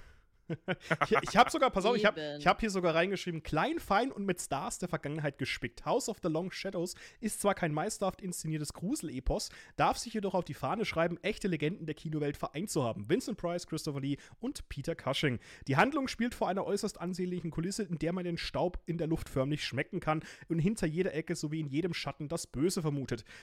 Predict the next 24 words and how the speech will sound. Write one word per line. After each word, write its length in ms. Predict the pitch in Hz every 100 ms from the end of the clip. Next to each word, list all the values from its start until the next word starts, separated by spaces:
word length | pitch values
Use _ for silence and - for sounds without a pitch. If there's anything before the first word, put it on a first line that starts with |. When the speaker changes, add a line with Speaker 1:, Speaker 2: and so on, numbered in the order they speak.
| -
Speaker 1:
House 180 | 170 220
of 80 | 220
the 80 | 185
Long 140 | 180
Shadows 260 | 190 233 247
spielt 300 | - 262 -
zudem 240 | 226 220
gekonnt 380 | 208 - 196 -
mit 100 | 185
den 80 | 175
Erwartungen 420 | 143 151 - 170
der 140 | 147
Zuschauerinnen 520 | - 220 - 190 185
und 140 | 175 160
Zuschauer, 420 | - 247 156 208 - -
was 320 | 147 - -
zumindest 420 | - 165 196 254
für 80 | -
mich 240 | 165 247 -
in 80 |
einer 180 | 165 175
unvorhergesehenen 920 | 202 254 220 190 185 180 165 143 165
Twist 340 | - - - -
mündet. 300 | 131 107